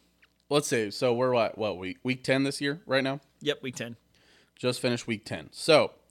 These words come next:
Speaker 1: to this point last year, Chiefs had lost the turnover battle, won the turnover battle, lost it, won it. They're two and two, tied it, lo-, tied it. They were actually a, a little more even.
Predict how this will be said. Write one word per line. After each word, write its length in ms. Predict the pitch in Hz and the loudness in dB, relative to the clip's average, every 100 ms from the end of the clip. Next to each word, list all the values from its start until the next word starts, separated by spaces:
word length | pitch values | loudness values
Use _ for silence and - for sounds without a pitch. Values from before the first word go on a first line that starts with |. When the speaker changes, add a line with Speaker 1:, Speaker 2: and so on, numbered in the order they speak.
| _ _ _ _ _ | _ _ _ _ _
Speaker 1:
to 100 | 190 | 6
this 140 | 202 196 | 6 6
point 280 | 180 165 | 4 4
last 320 | 123 135 127 95 | 6 4 4 -2
year, 200 | 87 - _ - | -8 -10 _ -6
Chiefs 280 | - 139 | -2 0
had 360 | 147 123 110 101 - _ _ _ _ _ _ _ | 4 4 4 0 -8 _ _ _ _ _ _ _
lost 320 | 117 143 165 - | 4 4 4 2
the 40 | |
turnover 280 | 170 156 151 | 2 2 4
battle, 280 | 147 143 127 | 6 6 4
won 160 | 135 | 2
the 60 | 135 | 0
turnover 420 | 147 135 127 120 | -2 0 0 0
battle, 520 | 113 113 113 110 110 _ _ - | 2 2 2 0 -4 _ _ -2
lost 320 | 113 120 - | 2 2 0
it, 260 | 113 - - | -2 -2 -8
won 240 | 104 113 | -4 0
it. 280 | 104 - - _ _ _ | 0 -4 -14 _ _ _
They're 180 | 98 95 | -6 -4
two 240 | - 147 | 0 2
and 100 | 135 | 2
two, 420 | 139 131 120 117 - _ _ _ _ _ | 2 2 2 0 -6 _ _ _ _ _
tied 260 | - 127 123 | 2 6 6
it, 280 | 113 - _ _ _ _ _ _ _ _ _ _ _ _ _ _ _ _ _ _ - | 4 2 _ _ _ _ _ _ _ _ _ _ _ _ _ _ _ _ _ _ -6
lo-, 340 | 110 110 110 _ _ | -2 -2 -2 _ _
tied 220 | - 113 110 | -2 0 0
it. 120 | 101 | 4
They 120 | 147 | 8
were 80 | 185 | 10
actually 340 | 180 - 165 | 10 8 6
a, 120 | 143 - | 4 4
a 80 | 139 | 4
little 300 | 147 151 131 | 6 6 4
more 200 | 135 131 | 2 2
even. 340 | 113 113 85 | 2 -2 -4